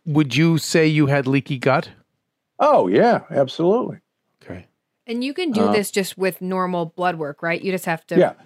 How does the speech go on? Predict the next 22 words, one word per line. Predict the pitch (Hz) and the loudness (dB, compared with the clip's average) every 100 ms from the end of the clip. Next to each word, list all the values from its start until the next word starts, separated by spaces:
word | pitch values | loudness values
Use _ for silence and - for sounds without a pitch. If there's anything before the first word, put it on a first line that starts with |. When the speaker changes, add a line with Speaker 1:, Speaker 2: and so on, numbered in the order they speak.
| _ - | _ -10
Speaker 3:
Got | 165 151 | -4 0
Speaker 2:
A | |
Speaker 3:
it. | |
Speaker 2:
fasting | - 196 208 208 180 | 4 4 4 4 4
insulin | 180 165 160 | 4 2 4
level | 156 156 139 | 4 4 4
will | 113 | 2
cost | 139 139 | 2 2
you | - | 2
eight | 104 123 | 0 2
bucks. | 147 - - _ _ _ | 0 -4 -6 _ _ _
Speaker 3:
Wow. | - 190 180 _ _ _ _ _ _ _ | -16 -14 -14 _ _ _ _ _ _ _
Speaker 1:
Wow. | 98 98 107 95 85 82 - _ _ _ _ _ _ | -10 -4 -4 -4 -8 -12 -16 _ _ _ _ _ _
Speaker 2:
The | - - | -4 2
other | 170 220 | 4 4
thing | 220 208 190 | 2 2 2
I | 170 | 4
would | 156 151 | 4 4
recommend | 151 147 139 135 135 | 2 2 0 0 2
everyone | 131 131 127 123 120 | 2 4 2 2 2
get | 110 110 101 _ - | 2 2 0 _ -6
is | 113 107 101 101 95 | 0 2 4 4 2